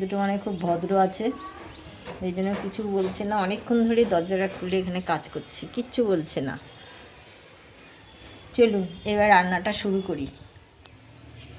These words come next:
লোটের মাছের ঝুরু রান্না করব, এর জন্য মশলা নিয়েছি একটা বড়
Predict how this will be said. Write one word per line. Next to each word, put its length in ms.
লোটের 360
মাছের 280
ঝুরু 220
রান্না 280
করব, 220
এর 100
জন্য 240
মশলা 380
নিয়েছি 440
একটা 240
বড় 200